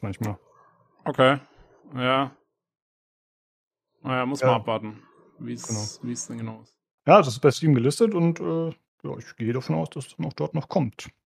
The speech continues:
Speaker 2: Ja, ja, aber ist ein bisschen komisch, stimmt schon. Also, dass sie's dann nicht irgendwie doch dann richtig sagen, weil, äh, das ist ja völliger Schmarrn. <laughs>
Speaker 1: Ja.
Speaker 2: Das ist quasi so wie exklusiv auszuweisen, wo es dann gar nicht ist.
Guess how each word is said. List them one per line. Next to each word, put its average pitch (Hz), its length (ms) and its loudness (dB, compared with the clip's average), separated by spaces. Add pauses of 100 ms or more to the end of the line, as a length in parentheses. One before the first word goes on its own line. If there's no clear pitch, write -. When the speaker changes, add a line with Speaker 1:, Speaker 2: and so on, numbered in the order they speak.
(320)
Speaker 2:
Ja, 135 360 0
ja, 131 360 -10
aber 135 160 2
ist 143 100 2
ein 160 60 -2
bisschen 180 220 4
komisch, 139 320 -2
stimmt 156 200 -8
schon. 117 280 -8
Also, 117 520 -2
dass 120 160 -8
sie's 123 160 -10
dann 120 140 -2
nicht - 420 -8
irgendwie 120 600 -8 (540)
doch 123 180 -6
dann 120 180 0
richtig 120 420 -2
sagen, 117 460 -2
weil, 107 420 -8
äh, 101 180 -14
das 110 180 -10
ist - 80 -12
ja 110 80 -4
völliger 127 320 -6
Schmarrn. 104 400 -10 (440)
<laughs> - 600 2 (200)
Speaker 1:
Ja. 120 120 4
Speaker 2:
Das 113 80 4
ist 110 60 0
quasi 123 280 6
so 131 200 6
wie 135 120 6
exklusiv 160 720 0
auszuweisen, 135 800 2 (100)
wo 120 80 -2
es 123 120 -8
dann 120 120 -8
gar 110 120 -4
nicht 107 120 -10
ist. - 180 -14